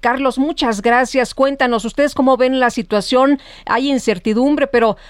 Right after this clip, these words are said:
pues, ¿cómo ven el panorama? ¿Qué se puede hacer o qué esperan?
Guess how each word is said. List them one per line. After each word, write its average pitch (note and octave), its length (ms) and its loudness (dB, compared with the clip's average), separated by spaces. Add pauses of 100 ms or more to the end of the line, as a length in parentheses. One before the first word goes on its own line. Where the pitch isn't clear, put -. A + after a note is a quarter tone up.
pues, A3+ 240 0
¿cómo C#4 240 2
ven C4+ 160 2
el B3+ 120 0
panorama? A3+ 540 2
¿Qué B3 120 0
se B3 120 -4
puede A#3+ 300 2
hacer B3 240 0
o A#3+ 80 -2
qué A#3+ 80 0
esperan? A#3+ 520 0